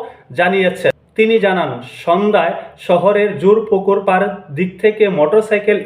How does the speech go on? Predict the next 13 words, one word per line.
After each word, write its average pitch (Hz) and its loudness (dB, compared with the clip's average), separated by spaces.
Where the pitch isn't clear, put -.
এসে 185 -4
গুলি 208 2
করে 196 4
পালিয়ে 185 2
যায়। 120 -4
এই 214 2
যে 247 2
বর্তমান 208 0
যে 190 2
গাজীপুরের 180 0
পরিস্থিতি, 165 -4
এখানে 151 -6
আজকে 143 -6